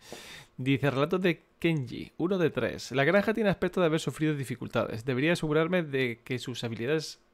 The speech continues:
habitantes estén bien. Pues, vámonos para allá. Bueno, un segundo. Nos teletransportamos aquí.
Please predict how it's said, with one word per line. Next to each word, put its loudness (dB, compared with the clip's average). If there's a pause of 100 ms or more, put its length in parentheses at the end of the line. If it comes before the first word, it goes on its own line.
habitantes -2
estén -6
bien. -16 (720)
Pues, -10 (340)
vámonos -2
para -4
allá. -2 (840)
Bueno, -8
un -6
segundo. -4 (760)
Nos -4
teletransportamos 0
aquí. -2